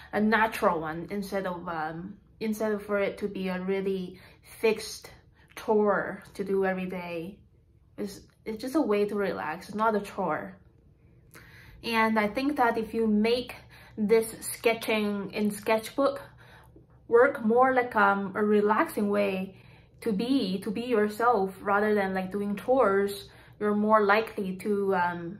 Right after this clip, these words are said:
to have a, to have this consistent habit to keep it going for years and years. And that's how it works for me, because I, I, I don't treat it as a chore for, for artists that you have to work on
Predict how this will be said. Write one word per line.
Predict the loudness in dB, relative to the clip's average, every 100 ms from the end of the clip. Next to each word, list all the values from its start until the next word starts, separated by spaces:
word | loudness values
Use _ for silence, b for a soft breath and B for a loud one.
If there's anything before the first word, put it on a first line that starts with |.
| -12
to | -4
have | -2 0 0
a, | -2 -4
to | -4 -2
have | -2
this | -4 -6
consistent | -8 -6 -6 -4 -4
habit | 0 4 4 4 -4 -12 -20 b b b
to | -14 -10
keep | -8 -2
it | 0
going | 4 4 4 0 -4
for | -6
years | -6 0 4 4 2
and | -2 -2
years. | -2 -2 -4 -8 -14 -20 b b -20 -12
And | -2
that's | 0 2
how | 2 4
it | 2
works | 0 -2
for | -4 -4
me, | -4 -4
because | -4 -4 -2
I, | -2
I, | -2 -4 -6 -6 -6 -4
I |
don't | -4 -6
treat | -6 -2 0
it | -2 -4 -14 -18 B B B -4
as | -2
a | -2
chore | 0 6 8 8 4
for, | 2 0 2 2
for | 0
artists | 2 4 4 4 0
that | -2 -2
you | 0
have | 0 6 6 4
to | -2 -6 -4 -10 B B B
work | 0 4 4 2 0
on | 2 4 4 2 -2